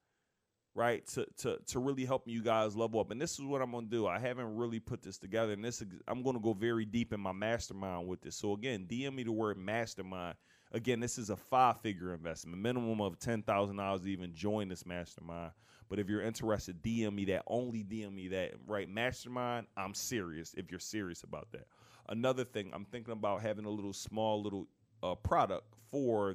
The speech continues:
the ebook course. So if you're interested in getting the ebook course, I will give this to you for five hundred dollars, break it down. And what I decided to do for five people, I'm gonna give you my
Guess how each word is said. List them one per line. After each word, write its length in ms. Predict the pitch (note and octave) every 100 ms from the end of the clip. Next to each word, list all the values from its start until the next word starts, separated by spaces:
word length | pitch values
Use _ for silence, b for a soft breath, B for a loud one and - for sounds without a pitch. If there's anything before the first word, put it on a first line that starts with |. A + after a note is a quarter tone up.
| E2+
the 460 | F#2 F2+ F2 E2+ E2 _ _ _ _ _ _ -
ebook 340 | D3 F#2+ -
course. 260 | - F2 -
So 240 | - F2+ - b b
if 100 | F#2+
you're 100 | B2+
interested 420 | C#3+ C#3 B2 A#2
in 80 | G2+
getting 240 | G#2+ G2+
the 180 | F#2 A2
ebook 260 | G2 F#2 -
course, 260 | G2+ F#2+ -
I 80 |
will 260 | F#2+ G2+ G#2
give 200 | F#2 G2+
this 160 | F2+ -
to 100 | -
you 100 | F2+
for 120 | -
five 280 | D#2+ G2+ F2+
hundred 300 | F#2 F#2 F2+
dollars, 320 | E2+ F2+ E2+ -
break 220 | G2+ F#2
it 120 | F2+ -
down. 300 | F#2+ G2 F#2+ b b b -
And 380 | A#2 C3 C3+ A2+
what 220 | - G2+ G2+
I 100 | G2
decided 560 | F#2+ - G#2+ G#2 G2
to 60 | F2+
do 240 | E2 A2+
for 180 | A2 F#2+
five 360 | - G2 G2 -
people, 340 | A2+ - -
I'm 140 | - G#2+
gonna 200 | A2+ G#2
give 220 | F#2+ G#2
you 120 | G2+
my 160 | F#2+